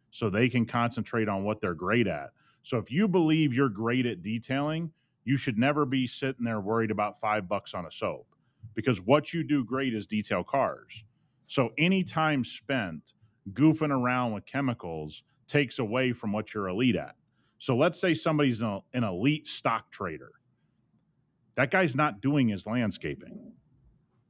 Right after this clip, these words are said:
because he'd rather just be buying and selling stocks all day and pay for somebody to do his landscape, because any minute away from what he's great at makes him a loser. He loses money. So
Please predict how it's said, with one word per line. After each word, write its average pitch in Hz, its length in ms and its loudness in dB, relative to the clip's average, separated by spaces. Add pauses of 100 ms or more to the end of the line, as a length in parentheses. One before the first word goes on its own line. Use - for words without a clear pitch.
(180)
because 123 280 2
he'd 151 180 4
rather 147 280 4
just 127 240 -8
be 120 320 -4 (260)
buying 127 320 2
and 113 100 -4
selling 117 340 -6
stocks 139 460 -4
all 101 140 0
day 85 500 -4 (440)
and 107 140 -4
pay 143 220 4
for 123 140 -6
somebody 127 320 0
to 110 40 2
do 110 100 0
his 101 140 -2
landscape, 120 520 0
because 104 320 -8
any 170 220 2
minute 147 340 2
away 123 260 0
from 123 220 -4
what 117 160 0
he's 107 220 -8
great 110 340 -4
at 165 260 -4 (1300)
makes 127 400 4
him 131 160 4
a 113 60 2
loser. 101 440 0 (580)
He 117 120 0
loses 120 640 6
money. 117 400 0 (560)
So 120 480 0